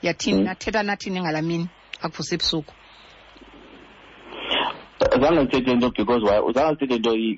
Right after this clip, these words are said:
Speaker 2: isibeka ndawo because wayeshushu yena.
Speaker 1: Oh.
Speaker 2: And mna ndina-, ndandifuna, ndandifuna ulala. So, ndan-, ndandithethisa, ndandithetha just u-, uzama uba ndikwazi nje ulala.
Speaker 1: Okay. Like,
Speaker 2: Uwona.
Speaker 1: wakushushu uba mhlawumbi,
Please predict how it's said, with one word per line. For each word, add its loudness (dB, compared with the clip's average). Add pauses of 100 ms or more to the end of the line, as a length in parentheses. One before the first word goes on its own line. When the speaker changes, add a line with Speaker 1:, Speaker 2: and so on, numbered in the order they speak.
Speaker 2:
isibeka 0
ndawo 2
because 0
wayeshushu 0
yena. 2 (680)
Speaker 1:
Oh. -10
Speaker 2:
And 4
mna 4
ndina-, 2
ndandifuna, 0
ndandifuna 0
ulala. 0
So, 2
ndan-, 2 (720)
ndandithethisa, 2
ndandithetha 2
just 0
u-, 2 (180)
uzama 2
uba 2
ndikwazi 0
nje 0
ulala. 2 (340)
Speaker 1:
Okay. -14 (420)
Like, -2
Speaker 2:
Uwona. 2
Speaker 1:
wakushushu 0
uba 0
mhlawumbi, -4